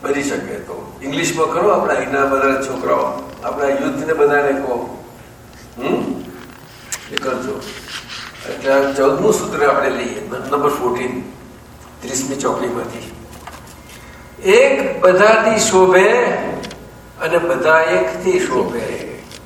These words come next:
આ સિદ્ધાંત છે. આ સિદ્ધાંત આત્મા અને શરીરના સંબંધને જ લાગુ પડે છે. તેમજ વ્યવહારમાં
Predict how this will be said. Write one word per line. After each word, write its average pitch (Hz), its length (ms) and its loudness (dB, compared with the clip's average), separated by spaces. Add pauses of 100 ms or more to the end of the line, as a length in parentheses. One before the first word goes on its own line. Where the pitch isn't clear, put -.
(1500)
આ - 240 4
સિદ્ધાંત 226 640 2
છે. - 420 -6 (2250)
આ 247 180 8
સિદ્ધાંત 269 840 4 (800)
આત્મા - 400 6
અને 214 260 4
શરીરના 190 500 4
સંબંધને 170 540 4
જ 208 100 0
લાગુ - 380 -4
પડે - 100 -8
છે. - 320 -12 (1700)
તેમજ - 420 6 (920)
વ્યવહારમાં 226 1000 4